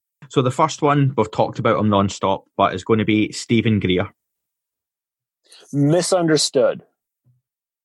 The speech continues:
Speaker 1: The next one would be, uh, To the Stars Academy.
Speaker 2: Definitely not what it seems. And, uh, certainly well-intentioned, but misguided.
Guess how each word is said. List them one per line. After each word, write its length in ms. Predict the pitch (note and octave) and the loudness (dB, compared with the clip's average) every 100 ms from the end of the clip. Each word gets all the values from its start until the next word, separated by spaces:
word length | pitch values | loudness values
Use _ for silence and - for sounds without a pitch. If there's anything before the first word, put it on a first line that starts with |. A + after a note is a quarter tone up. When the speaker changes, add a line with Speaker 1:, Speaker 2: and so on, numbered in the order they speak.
| _ _ _ - | _ _ _ -8
Speaker 1:
The 140 | A#2+ | -2
next 260 | A#2+ - - | -2 -4 -2
one 140 | C3+ | -2
would 120 | A#2 - | -2 -4
be, 260 | G#2+ G#2+ | -4 -2
uh, 140 | G#2 - | -2 -4
To 160 | - B2 | -2 -2
the 100 | A2 | -2
Stars 280 | - G2 G2 | 0 -2 -2
Academy. 500 | - E2 F2+ F2+ - _ _ _ _ _ _ _ _ _ _ _ _ _ _ _ _ _ _ _ - D3+ | -4 -6 -4 -8 -10 _ _ _ _ _ _ _ _ _ _ _ _ _ _ _ _ _ _ _ -8 -4
Speaker 2:
Definitely 560 | C3 G#3 A3+ B3 A3 G3+ | 0 -2 0 0 2 2
not 280 | F#3 F#3 D#3 | 2 0 0
what 120 | E3 | -2
it 100 | - | -2
seems. 720 | - B2+ A#2+ F#3 C4 - - _ _ _ _ _ _ _ _ _ _ - | 0 2 2 2 0 -2 -8 _ _ _ _ _ _ _ _ _ _ -2
And, 560 | D3 D#3 D#3 D3+ D3+ D3+ | 2 2 2 0 -2 0
uh, 580 | D3 D3 D3 C#3+ C#3 - _ C#3 _ _ | 2 2 2 0 -2 -8 _ _ _ _
certainly 520 | - G#3 C4 B3 A3 | -4 -2 -2 -2 -2
well-intentioned, 1200 | E3 D3 F3 F#3 D#3+ - - F3+ F3 C3+ G#2 - - _ _ _ C3 A#2+ | 0 0 0 0 -4 -10 -6 -6 -4 -6 -6 -10 -20 _ _ _ -20 -4
but 180 | C#3+ C3+ | -2 0
misguided. 640 | C#3 B2 - A2 E2+ - | -2 -4 0 0 0 -4